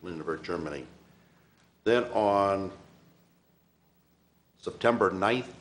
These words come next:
there's a farewell dinner. It's gonna be held at Maggiamo's, the upstairs part of it. The cost for that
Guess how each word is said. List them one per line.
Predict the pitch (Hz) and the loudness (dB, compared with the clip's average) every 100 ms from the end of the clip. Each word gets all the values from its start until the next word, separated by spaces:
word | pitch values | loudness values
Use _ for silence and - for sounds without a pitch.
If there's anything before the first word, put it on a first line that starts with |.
| - | -14
there's | 82 87 | -10 -10
a | |
farewell | - 104 98 92 92 78 | -6 -2 0 0 0 0
dinner. | 87 104 113 131 - - _ _ _ | 0 0 0 -4 -10 -20 _ _ _
It's | - | -12
gonna | 90 85 | -8 -4
be | 85 | -2
held | 92 85 | -2 -2
at | |
Maggiamo's, | 82 90 85 87 92 98 101 104 - - - | -4 -4 -4 -6 -4 -4 -6 -8 -12 -18 -12
the | 80 | -12
upstairs | - - 92 92 - | -10 -8 -4 -4 -4
part | - 95 95 | -2 0 0
of | 98 | -4
it. | 104 - - - _ _ | -6 -10 -20 -20 _ _
The | - - _ _ | -20 -20 _ _
cost | 95 95 - | 0 0 0
for | 95 87 | -6 -2
that | 95 92 | -2 -2